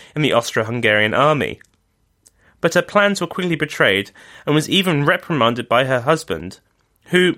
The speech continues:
like everyone else, could see what a bad idea this was. Nevertheless, he did at least give it some lip service, and this scared the living hell out of Bismarck.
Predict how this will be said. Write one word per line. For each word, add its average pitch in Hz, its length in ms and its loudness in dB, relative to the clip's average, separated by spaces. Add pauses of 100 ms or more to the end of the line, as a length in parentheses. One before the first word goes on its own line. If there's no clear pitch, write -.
(120)
like 156 180 0
everyone 165 320 2
else, 175 260 0
could 139 140 -12
see 123 240 -6
what 123 160 -6
a 127 40 -8
bad 143 480 -2
idea 135 380 0
this 117 220 -4
was. 80 360 -4 (880)
Nevertheless, 170 760 0
he 160 80 0
did 185 200 2
at 226 140 2
least 196 260 0
give 147 160 2
it - 120 -2
some 139 180 -4
lip 151 280 0
service, - 640 -4 (200)
and 135 180 -2
this 180 160 -2
scared 143 320 -2
the 135 80 -2
living 151 360 0
hell 139 560 0
out 104 380 -4
of 117 200 -10
Bismarck. 127 640 -4